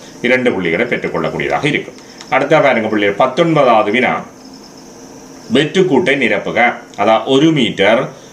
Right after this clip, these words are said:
ஒரு கட்டம் ஒன்று தரப்பட்டிருக்கு, சென்டிமீட்டர். அப்ப ஒரு மீட்டர் என்னவா இருக்க போது? நூறு சென்டிமீட்டர். அடுத்த ஒரு சென்டிமீட்டர்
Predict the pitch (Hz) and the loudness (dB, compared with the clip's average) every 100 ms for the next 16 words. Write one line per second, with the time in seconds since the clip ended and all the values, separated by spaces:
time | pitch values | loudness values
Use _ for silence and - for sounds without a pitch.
0 | - 113 113 110 117 120 113 95 90 92 | -4 0 2 0 0 0 0 -2 0 0
1 | 87 82 76 78 - 101 85 78 73 98 | -2 -4 -4 -6 -4 -2 -2 -2 -2 0
2 | 95 - - - 87 90 110 156 165 160 | -2 -4 -20 -6 -2 2 2 2 2 2
3 | 156 139 127 131 127 120 113 120 131 117 | 2 0 0 2 2 0 -2 -2 0 2
4 | 110 113 113 85 76 76 73 98 110 - | 2 2 0 -4 -4 -6 -4 -2 -2 -4
5 | - - - 135 139 143 170 151 196 170 | -16 -20 -6 -2 -2 0 2 2 0 -2
6 | 131 110 95 90 107 113 120 120 | -2 -2 -2 -2 0 0 0 -4